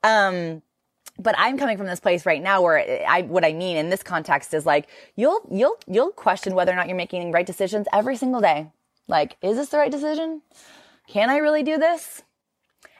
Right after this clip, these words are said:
And the difference between success and, quote, "failure," 'cause you know I'm not really a big fan of the word failure, is that you'll ask a question, you'll be like, "Damn it, am I, like, am I on the right track?" And it's how you answer that question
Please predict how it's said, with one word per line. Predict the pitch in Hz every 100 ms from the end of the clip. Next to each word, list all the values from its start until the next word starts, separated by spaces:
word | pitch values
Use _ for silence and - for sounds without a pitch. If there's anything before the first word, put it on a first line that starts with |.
| -
And | 254 262 254 254 247 233 - _
the | 233
difference | 233 302 349
between | 320 - 262 254
success | 233 - 220 220
and, | - 180
quote, | - 180 -
"failure," | 294 403 240 160 131 156 -
'cause | 180
you |
know | 180 185
I'm | 170
not | 165 156
really | 160 156
a |
big | 147 143
fan | - 156
of | 151
the | 147
word | 143 -
failure, | 190 247 180 135 135 - - -
is | - 233 196
that | 220 214 208 202
you'll | 214 220 -
ask | 220 285 294
a |
question, | 262 214 247 254
you'll |
be | 208
like, | 196 180 _ _
"Damn | 254 294
it, | -
am | 156 -
I, | 247 370 440
like, | 262 - -
am |
I | 175 311
on | 523
the | 508 427
right | 381
track?" | - 285 359 - - _ - - _ _ _ _ _ _ _ _ _ -
And | 262
it's | 262 -
how | 330
you | 320
answer | - 240 302 226
that | 160 -
question | 156 143 - 139 131